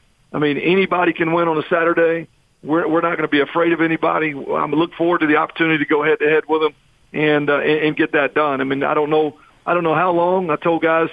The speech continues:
we gotta be patient with us as we build the roster, but, but that's the, that's the standard. We wanna win it. We know it's gonna have to, we're gonna have to beat those guys head to head to get it done. And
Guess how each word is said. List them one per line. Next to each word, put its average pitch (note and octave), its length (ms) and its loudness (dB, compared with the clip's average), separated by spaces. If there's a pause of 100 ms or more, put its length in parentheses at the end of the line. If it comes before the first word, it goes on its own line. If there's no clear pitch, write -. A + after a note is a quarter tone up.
we C#3+ 220 -4
gotta D3 160 0
be C#3 400 -6
patient F3+ 420 -2
with D#3 100 2
us D#3+ 200 0
as D3+ 100 -4
we D#3 100 -2
build E3+ 220 0
the D#3 80 2
roster, E3 420 0
but, D#3 240 0 (400)
but D3 240 0
that's F3 240 -2
the, F#3+ 180 0
that's F#3 220 0
the F3+ 140 -2
standard. E3 360 -2
We D3 140 2
wanna F3 200 2
win E3+ 180 2
it. F#3+ 140 -2 (100)
We D3 140 0
know D#3+ 160 2
it's E3+ 80 -6
gonna E3 180 0
have D#3+ 160 0
to, D3+ 160 0 (400)
we're D#3+ 80 2
gonna E3+ 80 2
have E3 80 -2
to D#3+ 60 -12
beat F3 180 -2
those E3 160 0
guys D#3+ 240 0
head E3 160 0
to D#3 100 2
head E3+ 80 2
to - 80 -4
get D#3+ 140 -2
it D3 100 -6
done. F3+ 320 0
And C#3 140 -6